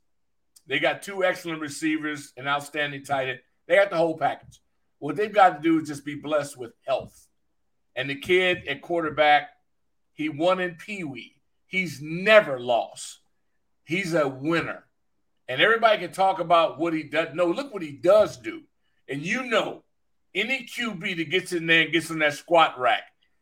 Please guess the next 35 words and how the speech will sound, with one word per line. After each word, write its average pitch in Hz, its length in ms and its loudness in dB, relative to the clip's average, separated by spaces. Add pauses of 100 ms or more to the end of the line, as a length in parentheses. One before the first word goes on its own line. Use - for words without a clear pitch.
(320)
guys 220 380 8
are 185 80 -2
gonna 165 260 -6
break 175 380 -4
an 139 180 -4
arm 170 400 4 (120)
to 135 100 -16
block 151 360 -4
for 131 120 -14
you. 139 40 -10
They're 208 120 0
gonna 185 180 -4
do 175 120 0
whatever 214 300 -2
they 208 120 -4
can. 160 540 -4 (280)
He's 180 240 -8
a 180 60 -8
unicorn. 214 540 -4 (760)
And 156 180 2
the 156 60 -2
guy's 165 420 0
a 135 60 -10
great 156 520 -6
leader. 139 360 -4
None 185 340 -2
of 208 100 -2
this 190 400 -6
is 139 140 -12
too 175 180 -14
much 156 260 -4
for 127 100 -20
him 135 200 -10
to 110 60 -14
handle. 110 480 -4